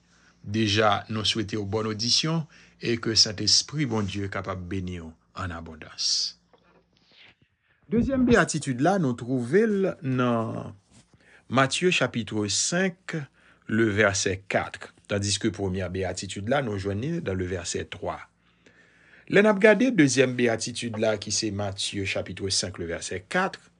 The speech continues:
Nous lisons pour vous déjà, qui dit, « Heureux les affligés, car ils seront consolés. »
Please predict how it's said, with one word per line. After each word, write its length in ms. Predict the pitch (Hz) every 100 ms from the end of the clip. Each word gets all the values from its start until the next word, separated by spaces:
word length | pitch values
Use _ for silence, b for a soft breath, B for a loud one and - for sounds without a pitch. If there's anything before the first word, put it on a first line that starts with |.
| _ _ -
Nous 160 | 113 117
lisons 280 | 107 107 101
pour 140 | 98 101
vous 80 | 101
déjà, 400 | 104 117 185 208
qui 160 | 127
dit, « 280 | 123 170 - -
Heureux 460 | 190 196 151 156 -
les 240 | 127 123 113
affligés, 760 | 107 - 123 127 143 196 170 B B B
car 320 | - 160 127 -
ils 180 | 143 117
seront 540 | - 123 110 151 165 -
consolés. » 640 | 185 160 - 101 95 104